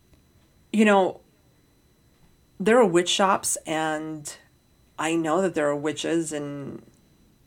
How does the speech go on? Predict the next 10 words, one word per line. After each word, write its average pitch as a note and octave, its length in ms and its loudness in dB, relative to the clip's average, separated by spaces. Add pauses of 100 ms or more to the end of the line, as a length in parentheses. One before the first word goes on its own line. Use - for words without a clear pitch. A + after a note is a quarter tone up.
(140)
there's D#3+ 340 -2
even F3 220 2
a E3+ 60 0
tattoo E3 420 -2
shop D3 400 -4 (300)
that C#3+ 420 0 (1080)
does D#3 220 2
a D3+ 60 -2
lot D3+ 320 4
of F3 300 -6